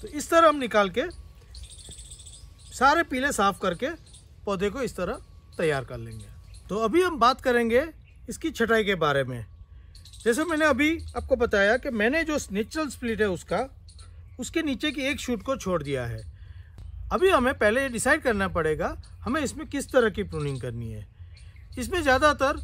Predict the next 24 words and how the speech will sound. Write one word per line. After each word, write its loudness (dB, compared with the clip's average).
दो 2
तरह 2
की -2
प्रूनिंग -2
होती -2
है, 0
एक 2
जिसमें -2
हम 4
पौधे 2
को -2
ये -2
दो 0
तने 4
पर 4
बढ़ाते 6
हैं 4
और -4
पौधा, 6
आ, 0
हल्का 4
बेलनुमा 6
होता 4
है 2